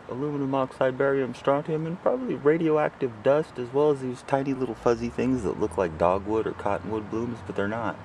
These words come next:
They're probably carrier seeds of the fungus that will float around and jump up off the ground and be electrically attracted to you and then try and stick to your body and mold right to your skin and become part of you. Welcome to the new world.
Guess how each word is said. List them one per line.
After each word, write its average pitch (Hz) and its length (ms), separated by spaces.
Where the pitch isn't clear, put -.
They're 95 100
probably 104 580
carrier 98 500
seeds 95 440
of - 280
the 87 80
fungus 85 480
that 80 140
will 80 200
float 104 320
around 87 400
and 76 180
jump 87 200
up 85 180
off 85 180
the - 80
ground 85 380
and 76 100
be 82 80
electrically 78 580
attracted 78 540
to 90 80
you 80 240
and 80 100
then 131 120
try 123 180
and 85 100
stick - 440
to 101 40
your 104 140
body 92 340
and 76 200
mold 82 360
right 80 260
to 76 80
your 76 120
skin 76 320
and 69 140
become - 380
part 101 340
of 85 100
you. 78 260
Welcome 101 500
to 85 120
the 76 100
new 82 240
world. 73 360